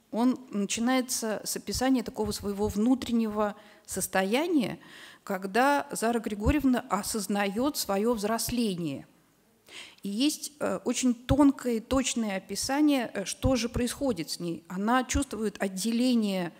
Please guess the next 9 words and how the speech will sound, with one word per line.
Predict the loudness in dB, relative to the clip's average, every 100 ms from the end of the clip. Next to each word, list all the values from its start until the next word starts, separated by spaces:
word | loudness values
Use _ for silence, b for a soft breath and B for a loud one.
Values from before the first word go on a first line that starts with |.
| B B -12
э, | -8 -8 -8 -16 _ -20 _ -14
с-, | -14 -14 _
такого | -8 -4 -4
чистого, | -2 0 2 2 -2 -6
естественного | -6 -6 -2 -2 0 4 4 4
человека | -2 -2 -2 -2 -6
от | -4
человека | 0 0 0
внешнего | 0 2 4 2 -2 -4 -4 -6